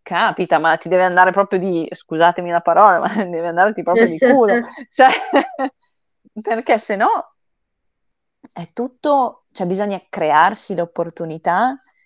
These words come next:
Speaker 1: bisogna ficcare il naso laddove pensi che possano esserci delle opportunità, andare a
Speaker 2: Ah,
Speaker 1: scrivere a quella persona con la quale secondo te potresti fare qualcosa di bello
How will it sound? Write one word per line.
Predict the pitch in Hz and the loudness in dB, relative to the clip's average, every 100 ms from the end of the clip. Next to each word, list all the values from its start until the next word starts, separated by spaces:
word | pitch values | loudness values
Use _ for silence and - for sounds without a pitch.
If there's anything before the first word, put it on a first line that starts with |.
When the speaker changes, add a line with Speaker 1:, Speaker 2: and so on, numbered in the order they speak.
| _ | _
Speaker 1:
bisogna | - 175 185 190 190 185 180 165 _ _ _ _ _ _ _ | -8 -2 0 0 2 2 2 0 _ _ _ _ _ _ _
ficcare | _ _ 233 214 - 269 294 | _ _ -12 -10 -4 0 0
il | 240 | 0
naso | 233 247 254 233 220 | 0 4 4 4 2
laddove | 208 190 240 233 214 214 208 190 | 2 2 4 6 6 4 2 0
pensi | - 247 262 220 - | 0 2 2 -2 -4
che | 196 185 | -4 0
possano | 202 - 185 180 | 0 0 -2 2
esserci | 247 - - 180 - 180 | 2 0 -4 -4 -4 -4
delle | 160 170 170 | 0 2 0
opportunità, | 165 170 165 165 156 156 160 147 185 240 247 _ _ _ _ _ - | -2 -4 -6 -6 -8 -4 0 2 2 -2 -6 _ _ _ _ _ -2
andare | 202 220 226 196 269 | 0 4 6 6 6
a | 208 185 | 6 4
Speaker 2:
Ah, | - | 0
Speaker 1:
scrivere | - - 240 285 392 254 190 | -4 -8 -2 2 4 6 4
a | |
quella | - 202 202 | 4 4 4
persona | 208 196 - - 196 185 170 165 | 4 0 -2 2 4 6 2 0
con | 196 | 0
la | 190 | 2
quale | 233 233 214 | 4 4 4
secondo | 208 208 196 | -4 -6 -4
te | 202 320 - | 2 2 2
potresti | 185 - 214 311 - 202 | -4 2 2 2 0 -10
fare | - 202 180 160 | -4 2 2 0
qualcosa | 180 160 170 165 151 | -6 -6 -6 -6 -6
di | 151 | -4
bello | 147 143 160 165 226 311 | -4 -4 -4 -4 -4 -8